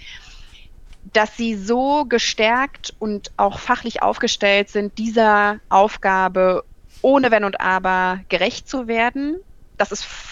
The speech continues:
bevor sie das System betreten. Im System würde ich mir wünschen,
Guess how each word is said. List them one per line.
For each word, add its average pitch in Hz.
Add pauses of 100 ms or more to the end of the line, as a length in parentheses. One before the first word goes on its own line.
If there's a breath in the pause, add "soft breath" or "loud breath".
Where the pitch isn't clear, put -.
(160)
bevor 226
sie 226
das 196
System 196 (520 loud breath)
betreten. 240 (100)
Im 285
System 233
würde 208
ich -
mir 196
wünschen, 220